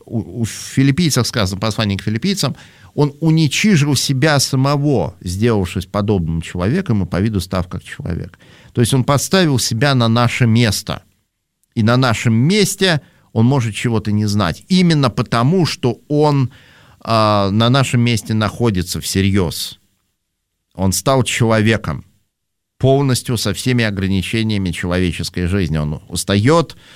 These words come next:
он страдает, он нуждается в пище и воде,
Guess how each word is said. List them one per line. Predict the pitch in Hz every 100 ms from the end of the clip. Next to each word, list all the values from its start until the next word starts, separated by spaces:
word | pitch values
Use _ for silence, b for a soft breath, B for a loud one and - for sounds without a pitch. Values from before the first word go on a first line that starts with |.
| B B B B
он | 98
страдает, | 85 - 110 110 131 147 139 131 - - b b b
он | 101 104
нуждается | 101 101 104 90 -
в | 92
пище | - 98 - 92
и | 92
воде, | 98 98 135 135